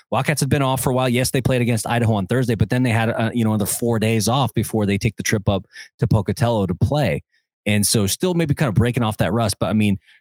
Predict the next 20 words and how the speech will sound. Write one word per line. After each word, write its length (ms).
for 140
the 100
final, 720
what 200
we 100
would 160
say, 420
you 120
know, 260
six, 640
eight, 280
yeah, 160
six 300
quarters 680
of 240
remaining 400
play 220
against 260
Idaho 320
State, 360